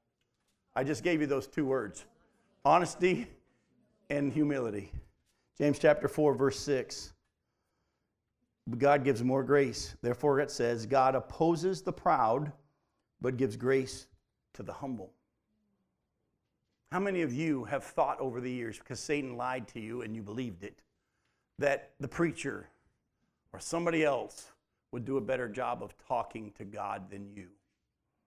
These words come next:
You don't know how many times I have had people say, "But Pastor, if you pray, God will listen." Oh, Satan led you a line of baloney, folks.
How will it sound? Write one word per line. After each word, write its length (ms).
You 100
don't 120
know 120
how 220
many 200
times 720
I 160
have 120
had 180
people 240
say, 360
"But 140
Pastor, 420
if 180
you 160
pray, 380
God 260
will 160
listen." 360
Oh, 220
Satan 360
led 200
you 180
a 20
line 280
of 80
baloney, 400
folks. 360